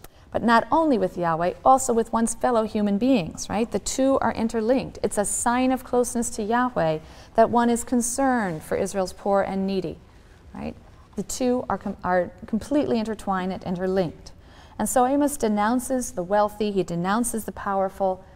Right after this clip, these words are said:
and the way they treat the poor. I'm gonna be reading some passages from Amos to illustrate some of these themes. So Amos chapter four, verses one to three. And listen to the dramatic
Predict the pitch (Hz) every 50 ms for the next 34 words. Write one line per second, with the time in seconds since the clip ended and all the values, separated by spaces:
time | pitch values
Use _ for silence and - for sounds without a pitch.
0 | - - 208 220 214 190 196 190 185 185 185 175 175 - - 190 175 - 180 -
1 | - - 160 165 151 190 269 285 269 240 214 196 220 220 208 208 202 196 - 190
2 | - 185 175 175 - 180 175 175 175 - - 180 175 - 180 180 175 175 - -
3 | - - - 208 208 208 202 - - 196 180 170 - - - - - - - -
4 | 208 208 185 185 180 175 - - - 180 170 160 151 156 165 160 - - - -
5 | - - - - - 247 - - 240 262 262 269 262 - - - - 254 214 208
6 | - 220 208 - - - 214 208 202 190 185 196 196 - 214 208 - 190 196 208
7 | 208 208 214 202 - 214 196 - - 208 196 175 160 147 151 - - - - -
8 | - - 269 277 294 349 349 - 370 349 - 302 262 254 226 - 214 208 196 196
9 | 196 196 190 185 175 - - -